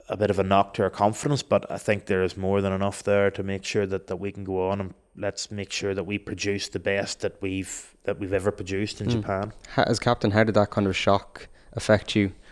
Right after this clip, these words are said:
Speaker 2: I know you've had to turn the page quickly with Ulster, but it must have been a difficult couple of weeks.
Speaker 1: It, it, it was a difficult, I think the entire championship was, I think any championship you're involved in where you lose the first game,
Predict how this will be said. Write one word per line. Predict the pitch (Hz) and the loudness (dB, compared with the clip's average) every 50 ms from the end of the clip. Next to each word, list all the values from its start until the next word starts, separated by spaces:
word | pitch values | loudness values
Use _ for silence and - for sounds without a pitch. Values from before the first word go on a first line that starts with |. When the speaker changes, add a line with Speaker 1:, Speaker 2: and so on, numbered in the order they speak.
| - - | 0 4
Speaker 2:
I | 110 | 6
know | 110 110 | 8 10
you've | 110 110 107 95 | 10 10 8 8
had | 107 104 - | 6 4 2
to | - | 2
turn | - - 110 104 | 2 4 4 4
the | 101 | 6
page | - 110 104 95 - | 6 6 4 4 4
quickly | - 107 104 - - 98 95 | 4 2 2 4 2 0 0
with | 92 101 | 4 4
Ulster, | 104 107 101 - - - 101 | 4 4 4 2 0 0 0
but | 92 87 92 92 - - - - - - - - - - - - | 2 2 0 -4 -4 -6 -10 -14 -18 -20 -20 -20 -20 -16 -6 0
it | 110 | 2
must | 110 107 - | 2 4 6
have | 104 104 | 6 6
been | 101 | 6
a | 98 | 8
difficult | 92 110 101 - 107 104 98 - | 8 6 6 6 6 6 6 6
couple | - 101 107 104 | 6 4 6 8
of | 98 | 8
weeks. | 101 98 - - - - - - - - - | 8 6 4 0 -8 -16 -16 -18 -14 -8 -6
Speaker 1:
It, | 131 - - | -6 -4 -2
it, | 156 151 - - - - | -4 -4 -4 -6 -4 0
it | - 143 - | 0 2 4
was | - 143 143 | 4 4 6
a | 151 | 6
difficult, | - 175 156 - - 147 - 117 98 92 - - - - - - | 8 8 6 6 4 2 4 4 4 4 4 0 -6 -12 -8 -4
I | 98 98 85 107 | -4 -2 -2 -2
think | 131 127 - | -2 -4 0
the | - 113 98 | 2 2 2
entire | 90 87 - - - 98 95 95 95 95 90 85 87 - - - - - - - - _ - | 2 0 -2 0 2 4 4 6 4 4 4 2 0 -4 -6 -10 -20 -20 -20 -20 -20 _ -10
championship | - - 98 90 90 95 101 95 - 113 104 - | -6 -4 -4 -4 -4 -4 -4 -2 0 0 0 0
was, | - - - - - 95 80 - - - | -2 -10 -8 -8 -8 -8 -8 -8 -10 -12
I | - - | -12 -12
think | - 110 - - | -12 -12 -10 -6
any | - 101 98 107 104 | -4 0 0 0 0
championship | - - 110 98 92 101 98 - - - - | 0 0 -2 -2 -2 -4 -6 -6 -6 -6 -4
you're | 92 87 | -4 -4
involved | 87 85 90 87 87 92 92 - 107 | -2 2 2 4 4 4 4 4 2
in | 95 90 | 2 2
where | 87 87 | 0 -2
you | 87 87 | -2 0
lose | 90 92 95 90 - | 2 2 2 0 -2
the | - | -4
first | - - 98 90 - - | -6 -4 -4 -4 -4 -4
game, | - 90 87 87 87 90 90 | -4 -4 -2 0 -2 -2 -4